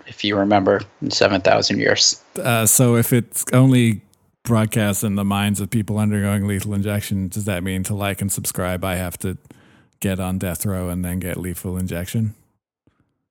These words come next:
Speaker 1: So do you like the podcast or not? It makes, I'm, I'm hearing some hesitation.
Speaker 2: Yeah, like, I mean, if you were to, like, look, it's N P R donation time, and that might mean you have to do a murder in seven thousand years.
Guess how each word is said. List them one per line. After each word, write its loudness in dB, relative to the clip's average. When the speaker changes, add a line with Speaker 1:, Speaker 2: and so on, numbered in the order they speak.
Speaker 1:
So 6
do 2
you 6
like 4
the 2
podcast 4
or 2
not? 4
It -4
makes, -2
I'm, 2
I'm 4
hearing 4
some 0
hesitation. 4
Speaker 2:
Yeah, 0
like, -2
I 0
mean, 4
if -2
you 2
were 2
to, -2
like, -6
look, -4
it's -2
N 0
P -4
R 0
donation 0
time, -4
and -4
that -6
might -4
mean -4
you -6
have -6
to -8
do -6
a -8
murder -8
in -6
seven -4
thousand -8
years. -10